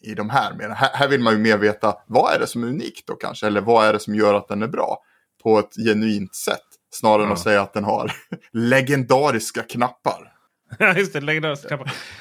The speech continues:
Speaker 2: Men det som blir... Det som är, för det här är ju ganska klassisk native annonsering hos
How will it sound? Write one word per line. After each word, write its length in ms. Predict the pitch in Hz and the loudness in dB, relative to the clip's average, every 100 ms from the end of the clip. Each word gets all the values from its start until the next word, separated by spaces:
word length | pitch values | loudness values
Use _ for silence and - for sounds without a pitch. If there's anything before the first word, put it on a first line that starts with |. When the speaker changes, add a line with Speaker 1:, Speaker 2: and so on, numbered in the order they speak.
| - - 156 143 - - _ | -20 -20 -14 -14 -14 -20 _
Speaker 2:
Men 200 | 165 160 | -2 2
det 180 | 180 165 | 2 2
som 300 | 175 160 143 | -2 -4 -4
blir... 480 | 156 160 147 143 - _ _ _ _ _ - _ | -2 -2 -2 -6 -8 _ _ _ _ _ -20 _
Det 220 | - 147 | -2 -2
som 220 | - 139 | -2 -4
är, 480 | 139 127 120 110 - | -4 -2 -4 -6 -10
för 140 | - | -6
det 80 | 147 | 0
här 240 | 156 180 190 | 2 4 2
är 40 | |
ju 160 | 170 127 | 0 -2
ganska 260 | 127 117 | -4 -8
klassisk 500 | 110 - 110 - 101 | -12 -4 -4 -4 -8
native 400 | 110 110 - 101 | -8 -8 -8 -8
annonsering 580 | 98 98 98 110 95 92 | -6 -8 -8 -6 -6 -6
hos 460 | 98 95 85 - | -8 -10 -10 -12